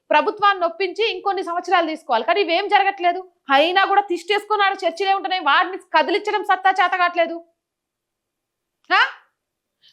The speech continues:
వర్క్ బోర్డు అనే ఒక బోర్డుని ఏర్పాటు చేసుకొని, వాళ్ళ దర్గాలకు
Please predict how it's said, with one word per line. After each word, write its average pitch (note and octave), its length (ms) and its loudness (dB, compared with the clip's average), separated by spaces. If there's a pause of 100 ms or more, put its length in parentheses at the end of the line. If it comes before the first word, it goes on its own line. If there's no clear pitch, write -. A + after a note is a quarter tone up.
వర్క్ D#4+ 400 6
బోర్డు G#4+ 300 4
అనే F#4 140 2
ఒక D#4+ 200 2
బోర్డుని D#4+ 460 4
ఏర్పాటు D4+ 440 2
చేసుకొని, A#3 540 -2 (500)
వాళ్ళ D#4 360 6
దర్గాలకు B3 640 4